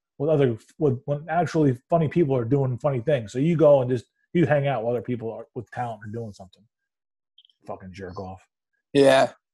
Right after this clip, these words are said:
Speaker 2: Just
Speaker 1: Yeah,
Speaker 2: go
Speaker 1: that
Speaker 2: read off the teleprompter, do a monologue, and then sit there and interview someone that's more talented than you.
Speaker 1: Yeah,
Speaker 2: That's
Speaker 1: that
Speaker 2: it.
Speaker 1: YouTube, that YouTube clip fucking lit a fire under me, man. I got so
Speaker 2: <laughs>
Speaker 1: mad. I got so mad watching. I'm like, "Yeah."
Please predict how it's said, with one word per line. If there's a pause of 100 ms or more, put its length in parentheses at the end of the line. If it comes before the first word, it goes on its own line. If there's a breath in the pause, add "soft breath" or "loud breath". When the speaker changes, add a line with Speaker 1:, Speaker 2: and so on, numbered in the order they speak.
(540)
Speaker 2:
Just
Speaker 1:
Yeah,
Speaker 2:
go
Speaker 1:
that
Speaker 2:
read
off
the
teleprompter,
do
a
monologue,
and
then
sit
there
and
interview
someone
that's (560)
more
talented
than
you. (340)
Speaker 1:
Yeah,
Speaker 2:
That's
Speaker 1:
that
Speaker 2:
it.
Speaker 1:
YouTube, (100)
that (400)
YouTube
clip
fucking (240)
lit
a
fire
under
me,
man.
I (180)
got
so
Speaker 2:
<laughs>
Speaker 1:
mad. (200)
I
got
so
mad
watching.
I'm
like,
"Yeah."